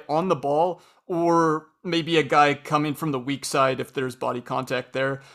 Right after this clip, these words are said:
But it's interesting to think about that as a little bit of a skill because, frankly, that's, that's kinda deep. That's something I hadn't really thought too much about before.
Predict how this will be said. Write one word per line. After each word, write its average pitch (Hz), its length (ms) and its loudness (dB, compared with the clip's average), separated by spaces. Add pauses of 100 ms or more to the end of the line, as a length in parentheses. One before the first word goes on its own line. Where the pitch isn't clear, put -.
(220)
But 190 120 4
it's 196 180 2
interesting 233 460 0
to 190 60 2
think 196 220 -2
about 160 420 2
that 156 220 4
as 190 120 0
a 196 40 -4
little 190 220 -2
bit 190 160 -2
of 185 100 -2
a 185 60 -2
skill 202 400 2
because, 165 560 -2 (540)
frankly, 165 440 -2
that's, 147 360 0
that's 151 260 0
kinda 151 260 2
deep. 147 280 -2
That's 151 180 0
something 160 320 -2
I 131 100 0
hadn't 143 320 0
really 151 220 0
thought 147 360 2
too 185 120 -4
much 175 220 -2
about 190 280 2
before. 196 520 0